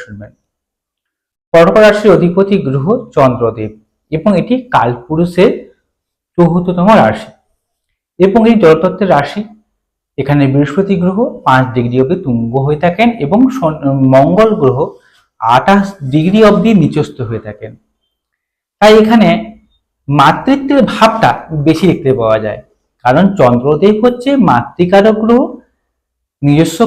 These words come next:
ক্ষেত্র এটি এবং কালপুরুষের চতুর্থ ভাব হওয়ার জন্য এই কর্কট রাশির মানুষদের মধ্যে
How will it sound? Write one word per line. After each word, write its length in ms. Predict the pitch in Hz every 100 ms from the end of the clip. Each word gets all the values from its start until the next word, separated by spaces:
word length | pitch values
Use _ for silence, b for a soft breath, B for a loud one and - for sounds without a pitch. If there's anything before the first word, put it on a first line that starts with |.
| 220
ক্ষেত্র 320 | 202 202 - 233
এটি 280 | 226 262 285 - - _ _ _ _ _
এবং 180 | 160 220 214 -
কালপুরুষের 760 | 135 175 - 269 269 262 277 277 -
চতুর্থ 320 | 190 190 196
ভাব 240 | 220 202 214 143
হওয়ার 260 | 131 180 165
জন্য 260 | 131 117 113 101 - _ _ _ _ -
এই 140 | 214 233 -
কর্কট 320 | 170 170 208
রাশির 300 | 208 214 208
মানুষদের 300 | 196 196 220
মধ্যে 380 | 226 220 214